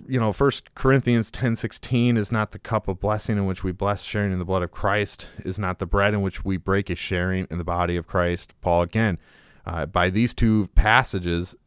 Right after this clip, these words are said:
demonstrates for us that the body and blood of Christ are present in the bread and the wine. They're not symbolic. They are not a, a remembrance of, in terms of, like, Jesus just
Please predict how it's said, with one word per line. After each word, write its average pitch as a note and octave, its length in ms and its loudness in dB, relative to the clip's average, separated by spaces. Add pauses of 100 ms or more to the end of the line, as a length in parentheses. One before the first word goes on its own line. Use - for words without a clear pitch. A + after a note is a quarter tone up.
demonstrates G#2 680 0
for F#2 280 2
us F2+ 300 -2
that F#2 640 -2 (1120)
the A#2+ 140 2
body C3+ 560 2
and G2+ 160 0
blood C3 420 4
of - 140 -8
Christ B2+ 500 -2
are E2+ 340 0 (180)
present C3 500 0
in F#2 240 -4
the F2+ 320 -2 (360)
bread A2 260 2
and A#2+ 100 4
the A2 60 4
wine. G#2+ 400 0 (400)
They're E2+ 120 -4
not E2 200 -6
symbolic. C#3 600 4 (320)
They F2 120 -4
are F2 100 -2
not F2 480 -2
a, D#2+ 300 -6
a D#2+ 240 -4
remembrance C3+ 680 4
of, C#3 420 2 (240)
in F#2 140 -4
terms G2 280 -2
of, F#2 160 -4
like, F2 200 -2
Jesus F#2 400 -4
just - 360 -6